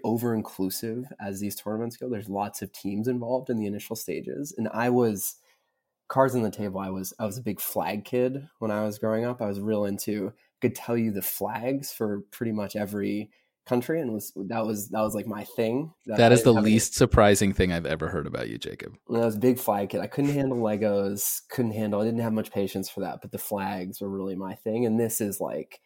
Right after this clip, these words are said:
Speaker 1: you know, nothing says flag kid like, like being able to fire up the highlights of Comoros versus Sierra Leone on, <laughs> on YouTube. And it's just a real hearkening back to, to my days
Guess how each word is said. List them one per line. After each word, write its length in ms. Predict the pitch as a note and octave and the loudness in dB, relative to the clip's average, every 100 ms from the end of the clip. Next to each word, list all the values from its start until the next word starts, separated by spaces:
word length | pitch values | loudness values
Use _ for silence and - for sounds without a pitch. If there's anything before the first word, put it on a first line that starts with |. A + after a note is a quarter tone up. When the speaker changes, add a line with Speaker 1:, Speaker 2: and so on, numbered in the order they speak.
| _ _ _ _ - | _ _ _ _ -4
Speaker 1:
you 100 | G#2+ | -2
know, 280 | F#2 - - | -2 -6 -2
nothing 380 | B2 B2+ C3 C3 | 4 6 6 2
says 320 | B2 G#2 G2+ | 4 2 2
flag 380 | - G#2 G2 G2 | 0 2 2 0
kid 340 | - G2+ F#2+ F#2+ | -2 -2 -2 -4
like, 280 | G2+ - _ | -8 -8 _
like 200 | A2 A2 | -4 -2
being 140 | G#2+ G2 | -2 -4
able 140 | G2 | -2
to 80 | G2 | -4
fire 360 | - F#2+ G2 | -2 -2 0
up 140 | F#2+ - | -2 -4
the 60 | |
highlights 560 | - G2 F#2+ G2+ F2+ - | -4 -4 -2 -2 -2 -4
of 200 | G2 G#2 - _ _ _ - | -4 -6 -12 _ _ _ -10
Comoros 680 | - A2+ G#2 G#2 G2+ G2+ - | 0 2 4 2 2 -2 -2
versus 280 | F#2+ - - | -2 -2 -2
Sierra 340 | A2 G2 G2+ | 0 2 2
Leone 640 | F2+ F#2 E2+ F#2+ B2+ D3+ - | 0 -2 -2 -4 -6 -6 -4
on, 260 | G#2+ G2+ A2+ | -2 0 2
<laughs> 20 | |
on 460 | C3+ C3+ A#2+ B2 B2+ | 4 6 8 6 6
YouTube. 560 | B2+ B2+ C3 G#2 G2+ | 6 6 6 6 6
And 160 | G#2+ A2 - - - | 2 2 -4 -12 -12
it's 120 | - | 0
just 240 | C3 B2 | 2 4
a 60 | A#2+ | 4
real 280 | G#2+ A2 G#2 | 6 6 6
hearkening 500 | - G2+ G2 F#2 F#2 | 4 0 2 0 0
back 300 | F2+ F#2 - | -2 -6 -4
to, 220 | G#2 - - | -2 -2 -4
to 120 | - A2+ | -4 -2
my 200 | F#2 F#2 | -2 -2
days 400 | F2 E2+ F#2 | -2 -2 -4